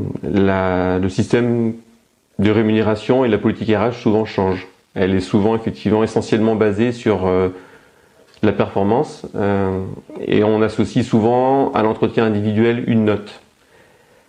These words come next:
Et j'ai connu ça dans deux grands groupes, donc je sais pas si c'est,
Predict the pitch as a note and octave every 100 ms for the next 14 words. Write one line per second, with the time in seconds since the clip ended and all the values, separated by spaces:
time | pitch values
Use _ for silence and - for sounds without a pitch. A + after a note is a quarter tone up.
0 | _ _ _ _ _ - G2+ F#2+ G#2+ -
1 | B2 D3 B2 A2 B2 B2 A2 A#2+ A2+ G2+
2 | G#2 - C3+ C3+ A2+ G#2+ G2+